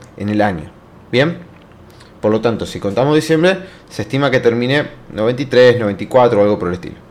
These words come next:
Bien. Ahora, si cerró en el ochenta y cinco, si no me equivoco, que acabo de decir,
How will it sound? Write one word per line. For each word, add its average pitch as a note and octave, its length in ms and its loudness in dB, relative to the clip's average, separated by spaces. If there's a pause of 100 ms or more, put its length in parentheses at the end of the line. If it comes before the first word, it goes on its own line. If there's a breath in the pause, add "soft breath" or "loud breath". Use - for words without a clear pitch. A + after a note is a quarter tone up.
(320)
Bien. - 160 0 (800 loud breath)
Ahora, - 400 6 (1500 loud breath)
si - 300 -4
cerró G#3 280 2
en A#3+ 80 4
el F#3+ 120 2
ochenta D3+ 640 4
y D3 260 2
cinco, F3 400 -2
si B2 140 -4
no C3+ 60 0
me C3+ 60 -2
equivoco, B2+ 360 4
que G#2+ 60 0
acabo B2 240 8
de - 0 -
decir, A2+ 360 0